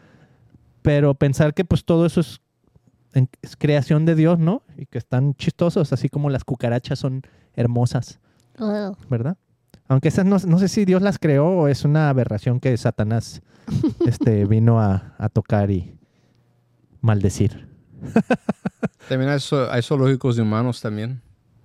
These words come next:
Speaker 1: ¿Zoológicos de humanos? ¿Cuáles son esos?
Speaker 2: ¿La
Speaker 3: Donde
Speaker 2: cárcel?
Speaker 3: vivimos nosotros.
Speaker 2: Ah.
Speaker 1: Ok,
Speaker 3: La gente
Speaker 1: pero
Speaker 3: que está en poder nos, nos usa como zoológicos.
Speaker 2: Mm.
Speaker 1: Sí te creo. A ver, entonces,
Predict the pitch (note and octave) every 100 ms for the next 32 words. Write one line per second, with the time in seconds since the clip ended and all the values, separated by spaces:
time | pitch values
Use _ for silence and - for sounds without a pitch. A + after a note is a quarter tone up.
0 | _ _ _ _ - C#3+ D3 F3 - E3+
1 | D3+ D3 E3+ C4 C#4 F3+ E3 E3+ F3 F3+
2 | E3+ C3 - - B2+ A#2 A#2 A2+ A#2 C3+
3 | B2+ A#2+ C3+ C#3+ C#3 A2 - C#3+ D#4 E4+
4 | F#4 D#4+ - D4+ - A#3 F#3+ - - -
5 | E3 E3 F#3+ F3 D3 C3+ C#3 F3+ - D#3+
6 | D3 D#3+ D3 E3 D#3+ C#3+ C3 C3 B2 D#3
7 | C#3+ D3+ C#3+ B2+ C3 B2+ B2+ F#3+ - G3+
8 | G3+ - - G#3+ G3+ G3 G3 G3 C#3+ C#3
9 | D3+ D#3 C#3 C#3+ C3 _ _ - _ _
10 | _ _ _ - D3+ E3 E3+ D#3+ F3 G#3
11 | G#3+ -